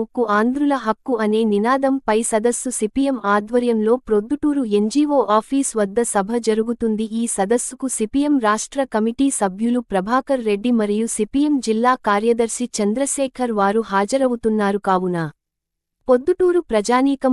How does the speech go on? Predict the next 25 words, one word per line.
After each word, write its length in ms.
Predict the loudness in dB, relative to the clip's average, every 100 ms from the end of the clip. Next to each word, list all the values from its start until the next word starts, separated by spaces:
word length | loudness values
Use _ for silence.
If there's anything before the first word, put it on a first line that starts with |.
| 2
వ్యాపారస్తులు, 760 | 0 2 2 2 0 -2 0 2 0
ముఖ్యంగా 440 | -2 -2 0 0 0
చదువుకున్న 560 | -2 0 0 0 0 0 0
నిరుద్యోగులు 580 | 0 0 0 2 0 -2 0
పాల్గొని 440 | 0 2 2 0 0
జయప్రదం 540 | 0 -2 0 -2 0 0 0
చేయాలని 480 | 0 2 2 0 0
విజ్ఞప్తి. 520 | -4 -4 -4 -4 -4 -6 -8 _ _ _
రాష్ట్ర 520 | 0 2 2 -2 -2 0 0
విభజన 420 | -2 0 0 0 0
సందర్భంగా 600 | 0 0 0 -2 0 0 0
కడప 300 | -2 -2 -2 0
జిల్లాలో 440 | 0 2 2 2 0 0
స్టీల్ 240 | -4 -2 -2
ప్లాంట్ 340 | 0 0 0 0
ఏర్పాటు 420 | 0 0 0 0 -4
చేస్తామని 600 | -2 -2 0 2 2 0 0 0
ఆ 20 | 2
రోజు 260 | 0 0 -4 -2
అధికారంలో 600 | -4 0 2 2 2 2 2
ఉన్న 180 | 2 0 0 0
కాంగ్రెస్ 420 | 0 0 -4 -4 -2
రెండు 220 | 0 0 2
వేల 200 | 2 2 -2
పద్నాలుగు 540 | -2 0 0 0 0